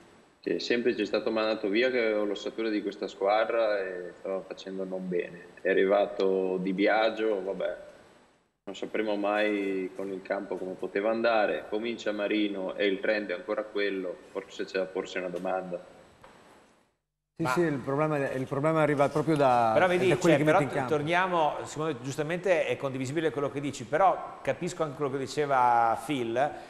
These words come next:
Speaker 3: sul fatto che effettivamente manca un elemento trascinante, che potrebbe essere anche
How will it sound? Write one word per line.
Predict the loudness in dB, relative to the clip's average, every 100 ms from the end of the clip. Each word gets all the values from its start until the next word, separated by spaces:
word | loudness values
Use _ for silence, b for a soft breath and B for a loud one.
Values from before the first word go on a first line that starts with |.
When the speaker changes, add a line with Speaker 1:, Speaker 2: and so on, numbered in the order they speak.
| B
Speaker 3:
sul | -14 -6
fatto | 0 0 0 -4
che | -2 -2 -2
effettivamente | -6 -6 -4 -4 -4 -6 -4
manca | -4 -6 -6
un | -6
elemento | -6 -6 -8
trascinante, | -8 -10 -4 -2 -2 -4
che | -6
potrebbe | -6 -2 0 0
essere | 0 0 0
anche | 0 0 0 0